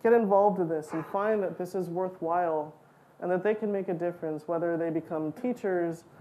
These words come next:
or parents with kids and ha-, can have a voice in homeschool associations, or social workers, or activists, or doctors, and I even put pizza delivery driver in there because that's what I did for five years full time, which is why I'm fat.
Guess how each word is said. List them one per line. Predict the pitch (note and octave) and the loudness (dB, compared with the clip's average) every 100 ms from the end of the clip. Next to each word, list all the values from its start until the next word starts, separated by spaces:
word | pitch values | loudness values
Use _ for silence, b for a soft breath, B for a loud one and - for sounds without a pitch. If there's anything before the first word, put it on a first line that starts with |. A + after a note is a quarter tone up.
| B B | B B
or | - E3 | 0 0
parents | - A#3 C4 G#3+ D3+ D3 - - | -2 -2 2 2 0 -6 -14 -8
with | E3+ - | -8 -2
kids | A#3 G3 D#3 | 0 0 0
and | D#3+ | -4
ha-, | E3+ E3 - | -4 -6 -6
can | F3 | -6
have | F#3 | -4
a | F3+ | -2
voice | F3+ F#3 F3+ | -2 -2 -6
in | |
homeschool | D#3 G3+ G#3 - F3+ E3 | -6 -4 -4 -4 -6 -6
associations, | D#3+ A3+ - D3 C#3+ C#3+ C3+ - B B - | -8 -10 -8 -12 -10 -12 -14 -18 B B -14
or | |
social | E3 A3+ A#3 A3 | 0 4 4 2
workers, | F3 D3+ D3+ C#3+ C#3 - | 0 -2 -4 -8 -8 -8
or | D#3+ | -6
activists, | - G3+ - D#3 C#3+ C3+ - - b b - | -2 -2 -2 -4 -4 -10 -20 -20 b b -4
or | F3+ | 0
doctors, | G3+ G#3+ A3 F3 D3 C#3+ - - b b - | 6 4 4 -4 -4 -6 -12 -20 b b -16
and | D#3 D3 | -6 -4
I | D#3 | -2
even | D#3 F3+ F#3+ | -2 -2 -4
put | - G3+ - - - - - | -2 -2 -2 -14 -20 -20 -4
pizza | C4 C4 | -2 0
delivery | A3 A#3 A3 A3 | 2 2 0 -2
driver | F#3+ D#3+ D3+ D3 | -4 -6 -4 -4
in | C#3+ | -4
there | C#3 | -6
because | C3+ D3+ F#3 | -8 -8 -4
that's | A3+ A3+ | 0 0
what | B3 | 2
I | B3 | 2
did | G#3 - | 0 -2
for | F3+ | 0
five | F3 D#3+ | 0 0
years | D3+ | -4
full | - D3+ | -4 -4
time, | D3+ C#3+ C3+ C3+ - B B B B B B B B _ - - | -2 -4 -4 -10 -16 B B B B B B B B _ -20 -14
which | F#3 | -6
is | E3+ | 0
why | D#3+ D#3+ | 2 2
I'm | F3+ | 4
fat. | D#3+ C3+ - | 6 4 0